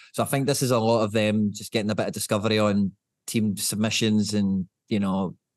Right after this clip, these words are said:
entrants and board and stuff that I never normally think about until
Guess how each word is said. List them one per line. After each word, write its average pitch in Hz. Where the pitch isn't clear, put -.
entrants 110
and 95
board 104
and 101
stuff -
that 98
I 107
never 104
normally 95
think 98
about 98
until 95